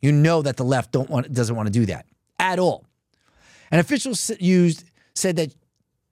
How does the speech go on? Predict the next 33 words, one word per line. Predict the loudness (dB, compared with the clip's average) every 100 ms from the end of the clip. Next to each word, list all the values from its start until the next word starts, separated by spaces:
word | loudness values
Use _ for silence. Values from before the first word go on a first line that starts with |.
| _ _ _ _ _
the | -2 -2
shooter | 0 0 2
used | 4 4 2 -2 -8
she | -6 -2 -4 -4
and | -4
her | 0 4 4 2
to | -2 -2
refer | -2 0 2 2 -2
to | -4 -2 0
the | -2 -4
attacker, | -6 -4 -2 -2 -2 -2
but | -2 -4
according | -2 0 0 -2
to | -4
the | -4
social | -6 -8 -4
media, | -2 2 2 2 2 2 -2 -6 _ _ _ _
the | 0
LinkedIn | 2 2 0 0 0 0 0
profile, | 0 0 2 2 2 2 0
the | 0
shooter | -2 0 0
appeared | 0 0 0
to | 0
identify | 0 -2 -4 -8 -8 -6
as | -4 -4 -6 -4
a | -2
male. | 0 2 2 2 0 -8 _ _ _ _ _ _ _ _ _ _ -14
Okay, | -14 -16 -20 _ _ -6
that's | -4
why | -4
you're | -4
confused. | -2 -2 -2 -6 -10